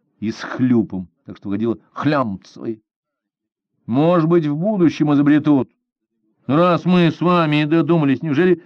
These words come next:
человечество не додумается?» «Просто провидец какой-то», сказала светящееся существо. «Нет слов. Поаплодируем ему, поаплодируем». Участники обсуждения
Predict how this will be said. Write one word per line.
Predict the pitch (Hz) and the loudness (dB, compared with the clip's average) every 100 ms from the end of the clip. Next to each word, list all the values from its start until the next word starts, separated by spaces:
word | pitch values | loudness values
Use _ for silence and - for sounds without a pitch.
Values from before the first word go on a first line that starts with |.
| _ | _
человечество | - - 180 185 185 170 - 202 | -8 0 2 4 2 0 -6 -4
не | 160 | -2
додумается?» | 170 160 139 120 - _ _ _ _ _ _ _ _ | 0 2 2 0 -4 _ _ _ _ _ _ _ _
«Просто | 110 104 92 - 123 135 | -2 -2 -2 -6 -2 -2
провидец | 120 165 190 131 113 185 190 | 0 0 2 2 0 -6 -8
какой-то», | - 269 262 294 277 - 175 _ _ _ _ _ | -10 -10 -6 -4 -4 -8 -18 _ _ _ _ _
сказала | _ - 104 98 101 135 | _ -2 0 0 0 -2
светящееся | 135 117 87 98 98 - 104 104 _ | -6 -6 -4 -4 -4 -4 -6 -6 _
существо. | 107 - - 92 _ - | -10 -10 -10 -12 _ -6
«Нет | 101 104 90 | -2 -2 -4
слов. | - 101 208 - _ _ _ _ _ _ | -4 -4 -4 -8 _ _ _ _ _ _
Поаплодируем | - 98 92 98 87 98 208 233 151 101 | -6 -4 -2 -2 0 0 0 0 0 0
ему, | 92 87 _ | -2 -6 _
поаплодируем». | - - 90 82 135 247 247 196 - _ _ _ _ _ _ _ _ _ _ _ _ _ _ _ _ _ - | -18 -10 -6 -2 0 0 -2 -4 -8 _ _ _ _ _ _ _ _ _ _ _ _ _ _ _ _ _ -4
Участники | 127 - 131 117 113 101 | -4 -2 -2 -2 -4 -6
обсуждения | 110 - 110 98 110 107 107 | -6 -4 -4 0 0 0 -4